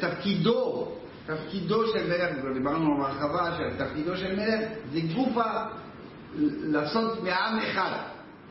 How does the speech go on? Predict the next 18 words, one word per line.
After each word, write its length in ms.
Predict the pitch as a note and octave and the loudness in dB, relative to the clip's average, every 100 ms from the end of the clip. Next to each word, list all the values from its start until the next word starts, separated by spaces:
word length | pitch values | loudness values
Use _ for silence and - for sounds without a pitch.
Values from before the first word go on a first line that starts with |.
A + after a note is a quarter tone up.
| - - - - - - - - - - - - | -18 -18 -18 -18 -18 -18 -18 -18 -18 -16 -16 -14
ש-, 140 | - - - - F#2+ G2+ G2 - - - | -12 -12 -14 -10 -4 -2 -2 -4 -10 -10
יש 240 | A2+ - | -8 -4
שבטים, 760 | - A2 D3+ E3 D#3+ D3 C#3+ - - - B2+ | -2 0 4 6 6 6 4 -2 -8 -8 -6
איש 160 | - | 0
היושר 420 | A#2+ A#2 A2+ A2+ | 4 4 2 0
בעיניו 320 | G#2 A2 A#2 B2+ | 2 2 2 2
יעשה, 640 | D3+ E3 E3 D#3 D3 D3 | 2 0 2 2 2 2
כל 140 | B2 | 0
אחד 220 | A#2+ A#2 A2+ | 0 0 -2
בצד 280 | A2+ E3+ - | 0 0 0
שלו, 260 | F3 D#3 C#3+ | 2 2 2
הכל 260 | C#3 C3 A#2+ | 0 -2 0
טוב 160 | F#3+ C3+ | 0 2
מאוד. 180 | A2+ - - - - - - | 0 -2 -6 -12 -16 -8 0
מלך 460 | E3+ A#3+ C4 A3 | 2 2 0 0
יוצר 440 | G3 F#3 A3+ B3+ C4 B3+ - - - - - - E3 | 0 2 2 4 2 0 -6 -10 -14 -18 -18 -4 -2
את 160 | E3+ | 0
ה-, 480 | F3 D#3+ D3+ D3 | 0 2 0 -2